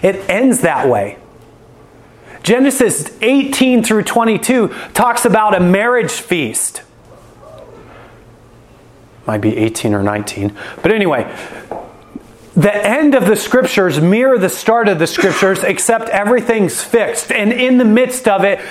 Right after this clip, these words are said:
there is a great marriage. Marriage is important. Marriage has to be the building block for society. But to the singles, I would say stop worrying about being the third wheel.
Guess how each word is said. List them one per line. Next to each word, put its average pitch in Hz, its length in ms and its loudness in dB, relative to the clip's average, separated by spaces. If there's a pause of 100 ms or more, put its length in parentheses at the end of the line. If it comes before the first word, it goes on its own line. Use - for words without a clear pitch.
(100)
there 214 240 2
is 196 160 2
a 202 80 2
great 202 640 0
marriage. 175 720 -2 (280)
Marriage 226 480 2
is 226 160 2
important. 180 760 0 (220)
Marriage 233 460 2
has 220 380 -2
to 220 100 0
be 196 160 2
the 165 120 2
building 180 420 2
block 151 280 0
for 156 120 -2
society. 131 800 -2 (640)
But 226 200 2
to 226 80 2
the 208 140 2
singles, 226 580 2
I 220 200 2
would 262 180 0
say 233 280 2
stop 247 480 0
worrying 226 420 2
about 196 340 0
being 190 240 0
the 180 100 0
third 180 320 0
wheel. 135 480 -2